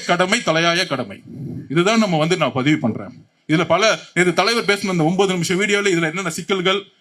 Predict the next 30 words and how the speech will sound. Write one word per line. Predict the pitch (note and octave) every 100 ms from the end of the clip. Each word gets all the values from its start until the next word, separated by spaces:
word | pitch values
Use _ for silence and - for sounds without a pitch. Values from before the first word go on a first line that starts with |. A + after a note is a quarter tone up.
| _ _
ஆன்லைன்ல | D3+ G3 G3+ F3+
என்னென்ன | E3 F#3 E3 F3
பிரச்சனை, | E3 F#3+ F#3+ E3+
நம்மளால | D3+ E3 F#3 E3
ஆன்லைன்ல | G#3 F#3+ D#3
லாகின் | E3 G3 G3 F#3+
பண்ண | F#3+ F3
முடியல, | F#3 F#3 G3+ - _ _ _ _ _ _ _ _ - D#3
ஒரே | G#3 G3+
போன் | F#3+ G#3
நம்பர் | G3+ F#3
இருக்கணுங்கிறாங்க. | F#3 G3 G3 F#3+ F#3+ G#3 G#3+ D3
இந்த | D3
சிக்கலுக்கெல்லாம் | F#3+ F3 G#3 A3 E3+
தலைவர் | E3 G3 D#3+
already | E3 G3 G3+
எல்லாமே | F3+ A3+ A#3+ G#3
பேசிட்டார். | D#3 D#3+ B2+ - - - - - -
அதுக்கடுத்து | D3+ E3 F3+ E3+
தலைவர் | F#3+ G#3+ G3+
அவர்கள் | F#3 F3 E3+
வந்து | G3 A3+
சட்ட | E3+ G#3+
ரீதியான | G#3 G3+ F#3+ E3+
நடவடிக்கைகளை | F3 F#3+ F3+ E3+ E3+
அடுத்தடுத்த | E3 F#3 E3+ E3
கட்டத்துல | F3 G3 D#3+
எடுப்பார். | E3+ E3+ B2 - _ _ _ _ _ B2
ஆனால் | C#3+ D#3 B3+ - - C3
நம்மளுடைய | F#3 A#3 G3